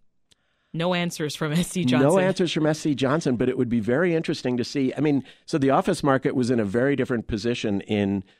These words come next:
Speaker 2: twenty sixteen when S C Johnson bought it. Now, of course, with covid and all the other things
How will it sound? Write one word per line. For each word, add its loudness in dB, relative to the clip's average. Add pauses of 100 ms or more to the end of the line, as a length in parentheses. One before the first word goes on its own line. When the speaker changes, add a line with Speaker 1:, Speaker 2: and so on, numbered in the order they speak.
(140)
Speaker 2:
twenty 2
sixteen -2
when 2
S -2
C -4
Johnson -2
bought 0
it. -4
Now, 0
of -8
course, -4
with -10
covid -2
and -4
all -2
the -2
other -4
things -6